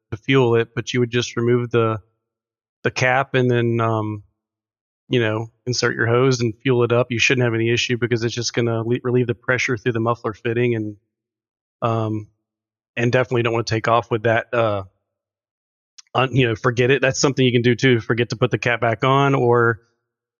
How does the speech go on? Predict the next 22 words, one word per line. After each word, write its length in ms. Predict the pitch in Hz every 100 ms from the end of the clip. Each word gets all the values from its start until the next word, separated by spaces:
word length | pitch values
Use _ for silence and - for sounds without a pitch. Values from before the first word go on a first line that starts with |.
| _ -
it's 140 | 131
kind 180 | - 131
of 80 | 117
the 80 | 113
same 260 | - 123
scenario 360 | - 120 120 117
as 120 | -
some 120 | 123
people 240 | 120 113 113
using 440 | 117 110 113 110 104
the 80 |
glow 300 | 104 113 120 120
igniters 380 | 117 110 113
and 180 | 110 110
forgetting 300 | - 113 117
to 80 | 110
take 220 | - 107 -
them 140 | 110
off 160 | 110 -
the 80 | 113
engine 240 | 113 107
also. 420 | 110 110 - 92